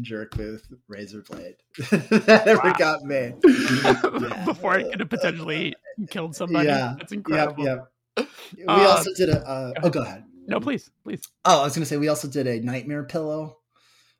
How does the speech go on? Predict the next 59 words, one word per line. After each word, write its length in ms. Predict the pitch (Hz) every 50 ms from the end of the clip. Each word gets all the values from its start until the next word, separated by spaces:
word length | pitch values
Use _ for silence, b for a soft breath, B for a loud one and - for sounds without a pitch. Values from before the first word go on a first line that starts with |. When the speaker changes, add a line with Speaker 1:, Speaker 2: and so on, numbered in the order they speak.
| b
Speaker 1:
which 180 | - 147 143 -
at 120 | 156 143
the 60 | - 135
time 320 | - - 160 147 147 143
you 120 | 143 139
could 180 | 131 143 135 127
get, 380 | 135 139 135 131 127 120 - -
um, 560 | 117 113 110 110 104 98 98 101 95 95 107 _ _ -
Speaker 2:
Oh, 200 | - - 233 226
it 60 | 226 208
was 100 | 240 175
like, 220 | - 233 208 -
yeah, 200 | 214 220 202 165
it 60 | 151 -
was 140 | 165 190
like 180 | 185 185 175 -
a, 360 | - 160 151 151 151 147 147
Speaker 1:
like 80 | - - -
a 40 | 139
Speaker 2:
it, 100 | 139 -
it 80 | - -
Speaker 1:
pillow 280 | - 170 175 160 151
Speaker 2:
had, 160 | 151 185 131 123
Speaker 1:
with 100 | - _ _ _ _ _ _ _ -
Speaker 2:
like, 160 | - 185 -
it 80 | 190 175
had 160 | 180 185 165
the 60 | 156
sound 280 | 151 - 190 156 160 139
box 300 | 139 131 131 131 - -
inside 340 | 147 - - 147 131 123 120
of 80 | 113
it, 100 | 107 -
right? 280 | - 123 120 120 127 - -
Or 120 | 147 135
whatever. 320 | 135 131 131 131 - - 190
Speaker 1:
Yeah, 360 | 185 165 156 143 123 117 113 -
Speaker 2:
Yeah. 100 | 139 131
Speaker 1:
it 60 | -
had 160 | 170 175 165
a 20 |
little 300 | 151 147 156 156 147 151
M 120 | 147 143 131
P 160 | 123 139 139
three 240 | 135 135 135 135 135
player. 540 | 135 - 147 117 110 101 92 95 90 - _ _ _ _ _ -
And 120 | 139 127
so 140 | 156 185 147
Speaker 2:
Okay. 100 | 139 151
Speaker 1:
we 160 | 147 139 139
had, 340 | 123 131 139 135 135 127 135
uh, 300 | 127 120 117 113 113 110 - _ _ _ _ _ -
the 160 | 147 143 127
Ancestors 680 | 135 131 135 139 131 - 123 120 - - 123 113 - -
Three 260 | - 117 113 113 110
album 420 | 101 104 101 101 95 95 95 101 -
on 200 | 98 98 95 95
it. 160 | 92 95 _ _ _ _ _ _ _ -
And, 300 | 123 131 123 120 113